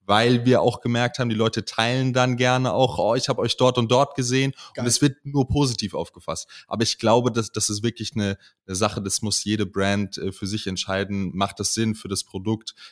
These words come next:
Speaker 1: äh, den Weg zu gehen, dass man dann sagt, "Okay, das passt zu einem in dem Einzelhandel oder nicht", weil es uns irgendwie aus Branding-Sicht irgendwas kaputt machen könnte.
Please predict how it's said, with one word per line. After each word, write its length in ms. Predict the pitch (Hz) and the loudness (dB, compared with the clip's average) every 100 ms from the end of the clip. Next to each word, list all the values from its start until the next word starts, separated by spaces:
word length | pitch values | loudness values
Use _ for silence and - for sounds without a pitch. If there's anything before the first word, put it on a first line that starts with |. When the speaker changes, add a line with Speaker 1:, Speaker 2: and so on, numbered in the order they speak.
| - | -6
Speaker 1:
äh, 260 | 95 92 | 0 2
den 300 | 92 101 98 | 2 0 0
Weg 200 | 98 101 | 0 -2
zu 140 | - 98 | -4 -4
gehen, 300 | 95 113 107 | 0 2 2
dass 160 | 95 | 0
man 120 | 104 95 | -2 -2
dann 160 | 92 | 0
sagt, 220 | 95 92 | 0 -2
"Okay, 160 | 87 - | -4 -8
das 160 | - - | -8 -6
passt 300 | 113 113 - | -4 -2 0
zu 100 | 80 | 0
einem 320 | 101 104 92 | 0 0 -2
in 160 | 98 | -2
dem 180 | 95 104 | -2 0
Einzelhandel 560 | - 107 98 101 101 95 | 0 -2 -4 -2 -2 -2
oder 220 | 92 92 | -2 0
nicht", 580 | 98 131 - - - - | 2 0 0 -8 -18 -8
weil 100 | 85 | -2
es 80 | 95 | 0
uns 160 | 101 - | -2 -2
irgendwie 380 | 98 98 98 | -4 -2 0
aus 180 | 87 - | 0 0
Branding-Sicht 560 | 101 98 98 90 95 - | 0 0 0 -2 -4 -4
irgendwas 300 | 92 90 - | -4 -4 -4
kaputt 340 | 87 - 107 | -8 -10 -12
machen 240 | 87 85 85 | -12 -10 -10
könnte. 320 | 82 82 | -10 -12